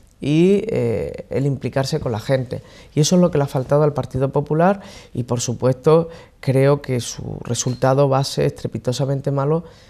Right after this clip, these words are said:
por el sencillo razón de que el señor Lozano,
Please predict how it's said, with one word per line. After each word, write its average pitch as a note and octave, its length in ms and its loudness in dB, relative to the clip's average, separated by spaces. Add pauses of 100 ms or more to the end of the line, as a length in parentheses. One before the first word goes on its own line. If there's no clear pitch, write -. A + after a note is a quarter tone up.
(220)
por C#3 160 2
el C3 140 2
sencillo C#3 480 0
razón D3+ 480 0
de C3 240 -4
que B2+ 120 -4
el B2 60 -2
señor B2+ 300 0
Lozano, E3 640 2